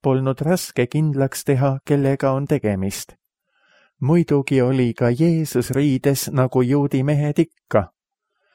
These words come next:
Naisel on mitu põhjust olla vägagi hämmastunud. Kõigepealt tema on samaarlane, too teine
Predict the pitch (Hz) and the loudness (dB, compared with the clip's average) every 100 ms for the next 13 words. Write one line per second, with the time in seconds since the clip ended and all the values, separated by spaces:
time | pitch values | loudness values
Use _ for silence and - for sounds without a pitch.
0 | _ _ _ _ 143 147 170 - 135 120 | _ _ _ _ 0 2 2 0 -2 0
1 | 120 120 160 180 - 156 196 165 123 107 | -2 0 -2 -2 -2 -2 0 0 0 -2
2 | - - 143 127 107 107 139 170 156 156 | -2 -4 0 0 0 0 0 -2 -2 0
3 | 151 165 107 98 - 110 101 92 - _ | 0 0 0 -4 -2 -2 -2 -4 -8 _
4 | _ _ _ _ _ _ _ _ _ 156 | _ _ _ _ _ _ _ _ _ 0
5 | 175 165 147 135 120 127 - _ 165 165 | 2 2 0 2 0 -2 -10 _ 0 2
6 | 135 110 104 98 120 107 151 180 147 139 | 0 0 0 0 0 0 0 0 0 0
7 | 139 139 143 131 - 156 123 110 139 151 | 2 0 -2 -6 -2 2 2 0 0 2
8 | 156 | 0